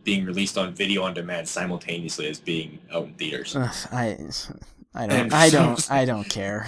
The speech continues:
Speaker 2: <laughs> Like,
Speaker 1: <laughs> it's just, it's like, I'll watch it wherever it ends up. Like,
Speaker 2: every, everything every week is changing the face of cinema. You know
Speaker 1: Yeah.
Speaker 2: what I mean? But, uh, <laughs> but going back to the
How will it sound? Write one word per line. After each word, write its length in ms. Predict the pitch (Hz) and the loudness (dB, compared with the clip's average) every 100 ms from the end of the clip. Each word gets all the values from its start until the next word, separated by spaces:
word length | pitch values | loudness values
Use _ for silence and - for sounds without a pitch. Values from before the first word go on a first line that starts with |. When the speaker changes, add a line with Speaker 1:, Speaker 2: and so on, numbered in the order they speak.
| 127 | -6
Speaker 2:
<laughs> 120 | - | -4
Like, 200 | 156 123 | -6 -4
Speaker 1:
<laughs> 0 | |
it's 140 | 156 151 | -4 -2
just, 560 | 131 - 190 - - - | 0 0 -2 -2 -8 -8
it's 540 | 254 - 170 - 165 | -6 -6 -12 -16 -12
like, 140 | 165 - - - - | -12 -12 -18 -12 -4
I'll 120 | 139 | 0
watch 260 | 160 175 151 | 2 2 0
it 160 | 139 | -4
wherever 360 | 120 131 131 120 | -4 -2 -2 -4
it 60 | 107 | -6
ends 220 | 101 95 | -8 -10
up. 200 | 104 - | -12 -12
Like, 200 | 107 113 - - _ - _ _ - | -12 -12 -12 -18 _ -20 _ _ 4
Speaker 2:
every, 360 | 160 165 156 | 4 6 4
everything 920 | 156 175 180 180 160 156 143 143 139 | 6 6 8 6 4 2 -2 0 0
every 300 | 113 123 131 | -2 -2 0
week 320 | 127 117 110 117 | 0 -2 -4 -4
is 140 | 107 | -4
changing 400 | - 113 110 107 | -2 -2 -2 -4
the 80 | 101 | -6
face 360 | - 101 98 | -6 -6 -6
of 80 | - | -4
cinema. 580 | - 87 85 85 85 107 - | -4 -4 -10 -14 -16 -16 -16
You 80 | - | -16
know 60 | - | -14
Speaker 1:
Yeah. 120 | - | -16
Speaker 2:
what 100 | - | -14
I 20 | |
mean? 180 | - 113 _ - 165 | -14 -16 _ -12 0
But, 280 | 123 139 | 0 2
uh, 260 | 143 123 120 - _ _ | 4 4 2 -4 _ _
<laughs> 260 | _ _ | _ _
but 100 | 147 | 2
going 180 | 160 196 | 8 10
back 180 | 170 151 | 10 10
to 100 | 143 | 6
the 420 | 135 120 113 107 | 4 4 2 -2